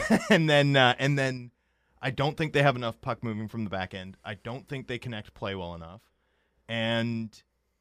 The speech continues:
you know, I, I end up feeling like I'm watching sort of a, a half-formed thought,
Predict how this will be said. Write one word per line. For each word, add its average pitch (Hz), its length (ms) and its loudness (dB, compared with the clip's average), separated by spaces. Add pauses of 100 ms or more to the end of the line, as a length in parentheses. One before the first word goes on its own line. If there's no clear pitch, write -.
(140)
you 123 100 -10
know, 107 100 -6
I, 107 240 -6
I 123 140 2
end 120 180 0
up 120 220 -8
feeling 120 500 -4
like 104 180 -4
I'm 110 120 -2
watching 107 440 -4
sort 113 240 -4
of 98 140 -2
a, 98 320 -2
a 110 60 -6
half-formed 107 800 -6
thought, 104 440 -2